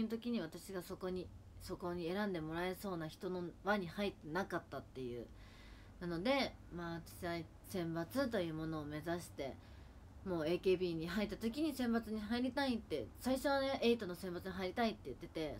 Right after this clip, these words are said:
その入れた後は、うん、シングルの選抜に入りたいっていうことをずっと言ってたので、まあ、それはね、本当に、あの、辞めるその時まで目標にし続けて、あのー、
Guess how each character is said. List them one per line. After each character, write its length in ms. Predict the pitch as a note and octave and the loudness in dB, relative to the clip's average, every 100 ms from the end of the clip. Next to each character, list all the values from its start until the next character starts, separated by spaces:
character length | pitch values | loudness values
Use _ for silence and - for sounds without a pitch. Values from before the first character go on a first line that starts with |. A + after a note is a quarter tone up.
| F#2+ | -4
そ 80 | |
の 300 | E3+ E3+ D#3+ - - | -2 -2 -4 -6 -4
入 180 | G3 | -2
れ 80 | F3 | -2
た 120 | D#3+ | -2
後 200 | F#3 A#3+ | -2 2
は、 220 | G#3+ G#3+ G3+ - - - - - - - - - | 2 2 -2 -8 -10 -12 -14 -14 -16 -16 -16 -10
う 20 | E3 | -6
ん、 300 | D#3+ E3 E3+ | -4 -6 -6
シ 160 | - G#3+ | 0 2
ン 40 | |
グ 80 | G3 | 4
ル 80 | F#3+ | 2
の 60 | |
選 140 | F#3+ F#3 | -2 -4
抜 140 | F#3+ | -4
に 60 | G3 | -2
入 140 | G#3 | 0
り 60 | G#3 | 4
た 140 | C#4 | 4
い 80 | A#3+ | 4
っ 40 | |
て 120 | A3 | 0
い 40 | E3+ | -6
う 20 | |
こ 100 | E3+ | -6
と 140 | D#3+ | -6
を 160 | D3+ C#3+ - - - - - - - - - E3 | -6 -6 -10 -14 -16 -16 -16 -16 -16 -14 -10 -6
ず 80 | |
っ 20 | F3 | 0
と 60 | |
言 60 | F3 | 0
っ 20 | |
て 80 | G3 | 2
た 100 | E3+ | 0
の 100 | D#3 | 0
で、 180 | E3+ E3+ | 0 0
ま 80 | D#3+ | 0
あ、 40 | |
そ 120 | F3 | 0
れ 80 | G#3 | 2
は 80 | A3 | 4
ね、 80 | A#3 | 4
本 180 | A#3 | 4
当 80 | A#3+ | 4
に、 240 | B3+ B3+ A#3+ | 4 4 4
あ 80 | |
の、 120 | G3 F#3+ | 2 4
辞 120 | G3 | 4
め 140 | A3+ | 6
る 280 | A#3 A3+ A#3 | 8 8 4
そ 80 | A3+ | 4
の 100 | A#3 | 2
時 280 | A#3 A#3+ A3+ | 4 2 0
ま 140 | F#3+ | 0
で 240 | E3 D3 - - - - | 0 -2 -4 -12 -10 -4
目 180 | F#3+ - | -4 0
標 220 | G#3+ F#3+ | 2 2
に 180 | F#3 F3+ | 2 0
し 80 | - | -4
続 240 | F#3 G3 | -6 -2
け 120 | - | -2
て、 300 | F#3+ E3+ D#3+ - - - - - - - | 0 0 0 -2 -12 -14 -14 -16 -12 -4
あ 160 | E3+ | -2
の 480 | E3 E3 D#3+ D#3+ | -2 -2 -2 -2
ー、 20 | D#3 | -4